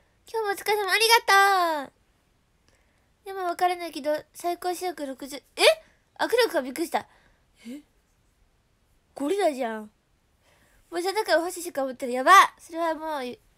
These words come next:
ちいさん。六十やば。ゴリ-、ゴリラ級じゃない？すごい。へえ。星ありがとう。指輪。嬉しすぎて話止まらん。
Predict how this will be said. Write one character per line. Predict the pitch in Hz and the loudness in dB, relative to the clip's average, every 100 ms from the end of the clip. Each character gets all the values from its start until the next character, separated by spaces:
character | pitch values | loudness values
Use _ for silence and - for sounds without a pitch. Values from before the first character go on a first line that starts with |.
| _ _ | _ _
ち | - 247 | -16 -14
い | |
さ | - | -14
ん。 | - _ - _ _ _ _ _ | -18 _ -20 _ _ _ _ _
六 | 285 320 539 605 605 | -6 2 2 4 4
十 | 381 | 4
や | 311 | 4
ば。 | 381 440 339 _ _ _ - | 4 4 0 _ _ _ -12
ゴ | 294 | -8
リ-、 | 330 - _ | -8 -10 _
ゴ | 269 | -10
リ | 302 | -6
ラ | 339 359 | -6 -6
級 | 381 381 | -8 -8
じ | 392 | -8
ゃ | |
な | 370 370 | -12 -14
い？ | 392 _ _ _ _ _ _ _ _ _ _ | -16 _ _ _ _ _ _ _ _ _ _
す | - | -20
ご | - 359 | -6 -2
い。 | 349 | -2
へ | |
え。 | - _ _ _ _ _ - _ 50 50 _ - - 370 392 _ _ _ _ - | -4 _ _ _ _ _ -20 _ -20 -20 _ -20 -20 -20 -20 _ _ _ _ -16
星 | 359 415 | -8 -4
あ | 415 | -2
り | 415 | 0
が | 392 | -2
と | - 349 370 359 | 2 4 6 6
う。 | 339 | 2
指 | 320 320 | -4 -2
輪。 | 349 339 339 _ _ _ _ - | 2 2 0 _ _ _ _ -14
嬉 | 302 302 | -14 -14
し | |
す | - 330 | -14 -14
ぎ | 285 | -12
て | |
話 | 262 277 | -12 -12
止 | 294 - 277 | -14 -12 -6
ま | 285 | -4
ら | |
ん。 | 311 | -2